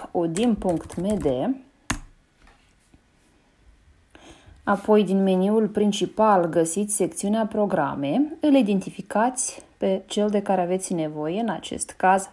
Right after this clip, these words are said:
Eco I M M. Aici veți studia toată informația necesară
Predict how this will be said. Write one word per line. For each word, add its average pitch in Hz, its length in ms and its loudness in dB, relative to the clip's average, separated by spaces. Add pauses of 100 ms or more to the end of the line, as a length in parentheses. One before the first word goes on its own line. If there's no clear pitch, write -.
(100)
Eco 196 440 0
I 214 140 -2
M 254 220 4 (300)
M. 294 160 0 (1900)
Aici 277 560 2
veți 220 260 2
studia 226 600 2
toată 277 380 6
informația 190 960 2
necesară 208 960 2